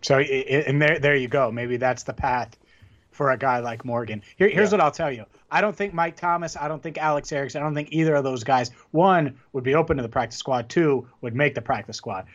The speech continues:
Speaker 1: There will be teams
Speaker 2: Yeah.
Speaker 1: that go after both of them,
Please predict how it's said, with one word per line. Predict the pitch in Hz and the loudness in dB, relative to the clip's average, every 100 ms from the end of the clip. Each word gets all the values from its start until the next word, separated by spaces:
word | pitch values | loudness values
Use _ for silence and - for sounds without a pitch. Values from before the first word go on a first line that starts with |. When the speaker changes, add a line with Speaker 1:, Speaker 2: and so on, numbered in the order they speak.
| _ | _
Speaker 1:
There | 143 | 2
will | 151 156 | 4 4
be | 156 160 | 4 2
teams | 160 160 135 123 - - | 2 2 2 0 -4 -8
Speaker 2:
Yeah. | 117 101 - _ | -6 -6 -10 _
Speaker 1:
that | 139 120 | 0 2
go | 156 | 4
after | 151 135 139 | 6 4 0
both | 113 139 113 | -4 -4 -4
of | 110 | -10
them, | 101 | -12